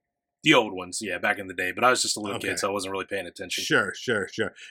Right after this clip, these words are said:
Speaker 2: Yeah, growing up in the Indiana Jones era, like, I mean, I was a huge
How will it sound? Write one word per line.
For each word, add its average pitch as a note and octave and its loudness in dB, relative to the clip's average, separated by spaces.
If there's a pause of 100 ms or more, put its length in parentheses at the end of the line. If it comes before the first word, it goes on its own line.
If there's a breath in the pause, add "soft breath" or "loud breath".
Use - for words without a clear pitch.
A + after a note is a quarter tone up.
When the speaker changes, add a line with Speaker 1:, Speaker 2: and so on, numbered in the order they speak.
Speaker 2:
Yeah, C#3 8
growing F#3+ 4
up D#3+ 2
in C#3 2
the B2+ 0
Indiana B2+ 2
Jones A2+ 0
era, A2 2 (440)
like, G#2+ 2
I A2+ 2
mean, G#2+ 2 (580)
I A2 4
was A#2 2
a G#2 0
huge B2+ 4